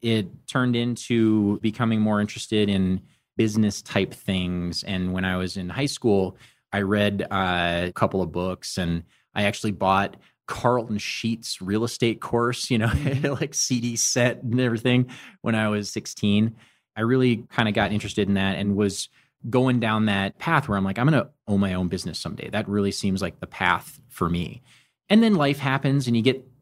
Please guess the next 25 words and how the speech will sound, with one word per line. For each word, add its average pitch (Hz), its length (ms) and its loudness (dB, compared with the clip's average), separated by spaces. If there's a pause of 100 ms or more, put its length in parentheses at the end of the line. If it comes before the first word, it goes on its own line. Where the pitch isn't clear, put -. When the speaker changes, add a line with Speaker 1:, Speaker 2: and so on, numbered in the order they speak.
(100)
Speaker 1:
pulled 131 280 0
down 117 240 2
these 113 160 0
other 113 180 0
roads 110 560 0
and 98 100 0
you 95 100 -2
see 117 340 -2
dollar 101 380 -2
signs. 104 580 -2
And 90 140 -8
for 101 80 -6
me, 107 240 2
that 110 160 0
was 98 160 -2
a 95 60 -4
new 101 220 2
experience. 107 640 -2
I 95 80 -2
didn't 104 140 -2
have 98 240 -2
money. 107 340 0
And 95 100 -2
then 95 100 -2
I 95 160 -2